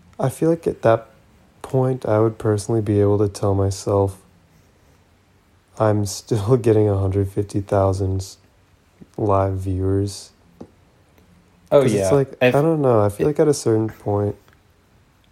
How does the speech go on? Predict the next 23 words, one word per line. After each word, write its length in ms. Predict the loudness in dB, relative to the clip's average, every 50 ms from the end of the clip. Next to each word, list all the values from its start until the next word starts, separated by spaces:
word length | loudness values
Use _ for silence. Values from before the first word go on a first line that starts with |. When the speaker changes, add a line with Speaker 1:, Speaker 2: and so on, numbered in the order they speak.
| _ _ _ _ _ _ _ _ _ _ _ _
Speaker 1:
you 120 | -6 -6 -6
can't 480 | -6 -4 -4 -2 0 0 0 -2 -2
grow, 320 | 0 0 2 2 2 0 -2 -4 -6
you 100 | -8 -6
can't 440 | -8 -8 -6 -4 -4 -4 -4 -4 -4
grow, 420 | -2 0 0 0 0 0 -2 -6 -10 _ _ _ _ _ _ _ _ _ _ _ _ _ _ _ _ _ _ _ _ _ _ _ _ _ _ _ _ _ -20 _ -8
you 100 | -6 -4
know? 280 | -4 -4 -4 -6 -8 -6 2 6
Speaker 2:
Uh, 320 | 6 8 8 6 4 2 0
yeah. 440 | -2 -2 0 2 2 2 0 0 0
It's 220 | -2 -2 -2 0 2
like, 300 | 2 4 2 2 -4 -4
um, 520 | -2 -2 0 0 -2 -4 -4 -6 -8 -10 -12 -16 _ _ _ _ _ _ _ _ _ -20 -20 -20 -20 _ -20 -20
what, 420 | -20 -14 -4 -2 -2 0 0 -2
what 180 | -2 -2 -2 0
is 100 | 0 0
that 180 | 0 0 0
thing 360 | -4 -10 -10 -10 -8 -8 -8
with, 200 | -8 -10 -8 -6
like, 340 | -4 -4 -4 -4 -10 -14 -20 _ _ _ _ _ _ _ _ _ _ _ _ _ _ _ _ _ _ _ _ _ _ _ _ -10
it's 200 | -10 -4 -2 -2
like 180 | -2 -2 0
the 520 | 2 4 4 4 4 4 2 0 0 -4